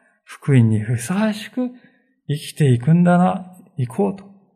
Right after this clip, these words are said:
新たに心に定めて歩んでいこうではありませんか。」まあ、そういうわけでパウロはですね、二重国籍者、神の国の市民としても歩んでいく。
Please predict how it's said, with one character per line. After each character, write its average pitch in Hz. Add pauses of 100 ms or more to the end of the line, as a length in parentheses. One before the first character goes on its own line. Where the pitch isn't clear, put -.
(600)
新 139
た 120
に 107
心 170
に 131
定 139
め 220
て - (720)
歩 131
ん -
で 110
い 110
こ 131
う 113
で 117
は 110
あ 110
り 113
ま 127
せ 139
ん 123
か。」 - (4000)
ま 165
あ、 -
そ 208
う 233
い -
う 226
わ 220
け 208
で 160
パ 190
ウ 190
ロ 170
は 143
で 143
す 135
ね、 123
二 139
重 165
国 160
籍 151
者、 135
神 185
の 151
国 156
の 143
市 -
民 156
と 135
し -
て 180
も 147
歩 139
ん 120
で 110
い 107
く。 -